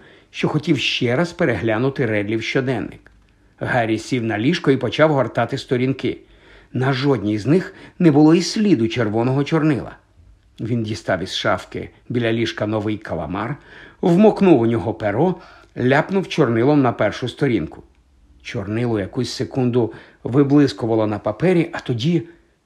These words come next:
зникло, немов би його хтось усмоктав у сторінку. Гаррі схвильовано знову занурив перо у каламар і написав:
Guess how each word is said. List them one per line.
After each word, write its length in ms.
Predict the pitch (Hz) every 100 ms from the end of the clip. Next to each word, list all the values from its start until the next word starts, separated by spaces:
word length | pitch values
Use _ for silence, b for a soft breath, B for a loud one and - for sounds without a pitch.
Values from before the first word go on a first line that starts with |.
| _
зникло, 720 | 117 110 143 170 - 110 85 - _ _ _ _ _
немов 400 | 110 117 113 127
би 140 | 123
його 160 | 120 131
хтось 400 | 123 139 127 - b b b
усмоктав 600 | 147 - 151 135 - 131
у 60 | 131
сторінку. 600 | - 156 147 113 - - _ _ _ _ _ _ _
Гаррі 460 | 85 87 98 120 135
схвильовано 680 | - - 107 104 117 143
знову 380 | 139 127 110 127
занурив 480 | 123 107 117 139 123
перо 220 | 117 113
у 140 | 120 110
каламар 520 | 117 110 101 127 147 b b b b
і 100 | -
написав: 680 | 127 127 156 - - 73